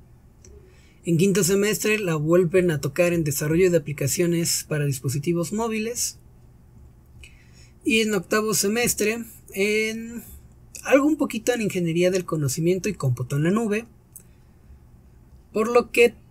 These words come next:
de ahí volvemos hasta la noveno semestre con blockchain y cadena de bloques, donde también podrían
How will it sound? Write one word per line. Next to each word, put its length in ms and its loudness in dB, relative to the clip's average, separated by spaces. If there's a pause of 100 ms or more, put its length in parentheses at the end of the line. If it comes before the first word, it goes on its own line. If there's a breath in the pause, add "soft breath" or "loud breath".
(120)
de 100 4
ahí 180 6
volvemos 560 2
hasta 520 -2
la 440 -4 (1120)
noveno 340 0
semestre 600 -2
con 800 -6
blockchain 580 -2
y 60 -4
cadena 380 -6
de 80 -6
bloques, 400 -2
donde 220 -6
también 340 -2
podrían 560 -2